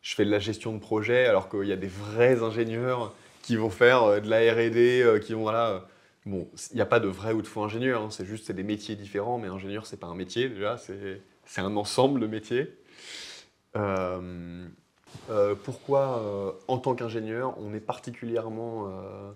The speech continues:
sujet à ce, à ce syndrome-là ? C'est que, bah, déjà, on valorise beaucoup la technique, et on se dévalorise si on n'est pas, euh, le plus fort techniquement ou le,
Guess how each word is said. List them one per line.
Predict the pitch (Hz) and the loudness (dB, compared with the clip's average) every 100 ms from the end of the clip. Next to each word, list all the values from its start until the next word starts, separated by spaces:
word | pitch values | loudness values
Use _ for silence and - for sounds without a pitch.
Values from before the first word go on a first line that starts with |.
| _ _ _ | _ _ _
sujet | - - 113 117 120 - _ _ - | -10 -4 2 2 0 -8 _ _ -12
à | 101 | -10
ce, | - 104 98 95 95 92 95 98 98 95 98 - _ - | -6 -4 -2 -4 -6 -8 -10 -14 -16 -18 -18 -20 _ -12
à | 104 | -12
ce | - - - - - - | -12 -14 -14 -14 -18 -18
syndrome-là ? | - 107 101 98 101 147 - _ _ _ _ _ | -8 -6 -4 -2 -2 -6 -10 _ _ _ _ _
C'est | - 120 107 | -8 -4 0
que, | 117 104 | 2 2
bah, | 92 107 | 0 -2
déjà, | 120 131 - | 0 -2 0
on | |
valorise | 117 117 113 104 | 0 2 0 -2
beaucoup | 107 117 | -4 -2
la | 104 | -2
technique, | 104 110 107 - _ _ - | -4 -10 -10 -14 _ _ -4
et | 110 113 | -2 -2
on | 110 107 | -4 -8
se | - | -8
dévalorise | 98 110 113 113 107 113 113 107 - _ _ _ _ _ | -4 0 2 2 0 -6 -8 -10 -14 _ _ _ _ _
si | - - 117 113 - | -12 -8 -4 -4 -4
on | 107 | -4
n'est | 101 | -4
pas, | 95 104 113 104 | 0 2 2 0
euh, | 92 92 | -2 -4
le | 104 104 | -6 -8
plus | 113 107 107 | -8 -8 -8
fort | 107 101 | -10 -8
techniquement | 101 98 98 113 110 - | -8 -8 -12 -8 -8 -8
ou | 107 107 | -10 -8
le, | 95 87 | -6 -8